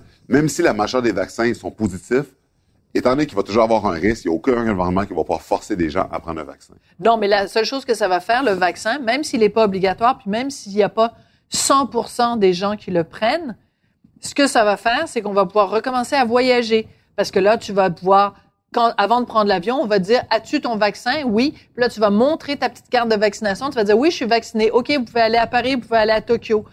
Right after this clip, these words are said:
Speaker 2: Est-ce que tu, tu vas pouvoir aller au restaurant ? On va te demander, « T'es-tu fait vacciner ? » Oui. OK,
Speaker 1: Tu,
Speaker 2: parfait.
Speaker 1: tu sais
Speaker 2: Rentre dans
Speaker 1: combien
Speaker 2: le
Speaker 1: de,
Speaker 2: restaurant.
Speaker 1: sais-tu combien de docteurs qui vont te donner ton, ton papier de vaccin sans qu'il, sans qu'il soit ?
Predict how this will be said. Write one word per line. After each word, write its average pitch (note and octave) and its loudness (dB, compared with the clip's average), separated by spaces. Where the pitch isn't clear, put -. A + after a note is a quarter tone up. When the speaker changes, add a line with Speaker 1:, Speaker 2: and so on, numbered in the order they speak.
Speaker 2:
Est-ce - 0
que A3+ 4
tu, - -10
tu - -8
vas G3+ 4
pouvoir G#3+ 0
aller A3+ 2
au A#3 2
restaurant ? B3+ 0
On - -6
va A#3 2
te A3+ -2
demander, « A3+ 0
T'es-tu A#3+ -6
fait C4 -2
vacciner ? » C4 -2
Oui. D4 2
OK, G#3 2
Speaker 1:
Tu, G#3 4
Speaker 2:
parfait. G3+ 0
Speaker 1:
tu F3+ -2
sais F#3+ 2
Speaker 2:
Rentre A#3+ 4
dans - 2
Speaker 1:
combien A#3 2
Speaker 2:
le A3+ 2
Speaker 1:
de, - 2
Speaker 2:
restaurant. A3 0
Speaker 1:
sais-tu G#3 -4
combien G2 0
de G2 -4
docteurs F#2+ 0
qui - -12
vont F2 -2
te E2 -4
donner F2 0
ton, D#2 -8
ton F2+ 0
papier F2 0
de D#2+ -8
vaccin F#2 -4
sans F2 -6
qu'il, E2 -2
sans - -10
qu'il E2+ -8
soit ? G#2 -4